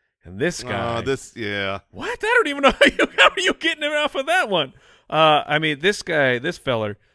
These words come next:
Speaker 1: I feel like he can talk his way out of almost any situation.
Speaker 2: Maybe not.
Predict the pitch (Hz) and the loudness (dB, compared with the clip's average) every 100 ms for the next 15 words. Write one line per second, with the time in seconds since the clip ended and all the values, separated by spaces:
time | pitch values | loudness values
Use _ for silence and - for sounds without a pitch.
0 | _ _ - - 135 180 156 139 - 165 | _ _ -6 2 2 2 2 2 0 -6
1 | 147 117 151 147 - 143 123 127 123 - | -6 -6 -2 -2 -2 -8 -4 -2 -2 0
2 | 123 120 117 135 131 117 - 143 127 - | 0 0 -2 -2 -4 -6 -6 -6 -6 -6
3 | 113 - 95 92 90 90 85 147 143 117 | -10 -8 -8 -8 -10 -12 -12 -14 -18 -20